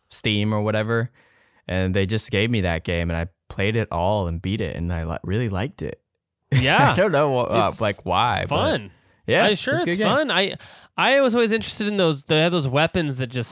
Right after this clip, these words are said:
Speaker 2: slice.
Speaker 1: Mm-hmm.
Speaker 2: You know, you shoot it and it just can slice off legs and slice off arms.
Speaker 1: Yeah, hell yeah.
Speaker 2: Me-, I remember thinking that was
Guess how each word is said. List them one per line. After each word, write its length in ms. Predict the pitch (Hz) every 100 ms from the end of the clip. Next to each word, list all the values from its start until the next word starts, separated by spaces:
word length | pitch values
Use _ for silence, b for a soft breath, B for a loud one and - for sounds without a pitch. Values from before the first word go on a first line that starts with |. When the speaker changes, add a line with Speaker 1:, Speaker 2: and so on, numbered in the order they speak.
| -
Speaker 2:
slice. 640 | 143 131 143 214 - - _ - - - - _ _ -
Speaker 1:
Mm-hmm. 340 | 120 113 123 170 - -
Speaker 2:
You 80 |
know, 140 | 143 147
you 140 | 147
shoot 220 | 131 170 160
it 40 |
and 100 | 147
it 60 | 131
just 340 | 123 - -
can 120 | 151 120
slice 360 | - 156 151
off 200 | 151 139
legs 420 | 135 135 139 143 127
and 120 | 110
slice 340 | - 135 135
off 220 | 135 123 -
arms. 440 | 123 127 143 156 -
Speaker 1:
Yeah, 260 | 95 113
hell 200 | 104 113
yeah. 280 | 113 139 147 -
Speaker 2:
Me-, 80 | 127
I 20 | - -
remember 180 | 135 135
thinking 200 | 147 127
that 120 | 135
was 320 | 147 117 -